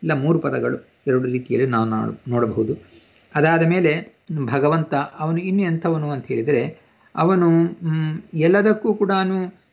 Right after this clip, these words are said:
ಯೋ ಮಾಂ ಅಜಂ ಅನಾದಿಂ ಚ ವೇತ್ತಿ ಸಹ ಸರ್ವಪಾಪೈಹಿ ಪ್ರಮುಚ್ಯತೆ ಅಂತೇಳಿ ಗೀತೆಯಲ್ಲಿ ಹೇಳುವಂತೆ ಭಗವಂತ ಯಾರು ಭಗವಂತನನ್ನು ಅಜ ಅನಾದಿ ಇತ್ಯಾದಿ ರೀತಿಯಲ್ಲಿ ತಿಳ್ಕೊಳ್ತಾರೋ ಅವರು ಪಾಪಗಳಿಂದ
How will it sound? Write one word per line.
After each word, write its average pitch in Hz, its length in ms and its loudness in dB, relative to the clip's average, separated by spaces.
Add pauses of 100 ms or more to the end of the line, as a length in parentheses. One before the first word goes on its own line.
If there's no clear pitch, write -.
ಯೋ 196 240 6
ಮಾಂ 196 420 -2
ಅಜಂ 208 380 0
ಅನಾದಿಂ 180 520 -2
ಚ - 80 -6 (200)
ವೇತ್ತಿ 170 680 0 (180)
ಸಹ 170 200 0
ಸರ್ವಪಾಪೈಹಿ 185 760 0
ಪ್ರಮುಚ್ಯತೆ 151 500 -8
ಅಂತೇಳಿ 113 240 -6
ಗೀತೆಯಲ್ಲಿ 156 520 0
ಹೇಳುವಂತೆ 139 360 0
ಭಗವಂತ 139 480 0 (580)
ಯಾರು 165 480 4
ಭಗವಂತನನ್ನು 151 1160 -4
ಅಜ 127 180 -2
ಅನಾದಿ 139 1040 -2
ಇತ್ಯಾದಿ 147 760 -2 (260)
ರೀತಿಯಲ್ಲಿ 170 480 2 (500)
ತಿಳ್ಕೊಳ್ತಾರೋ 151 840 0 (420)
ಅವರು 185 340 4
ಪಾಪಗಳಿಂದ 175 560 -6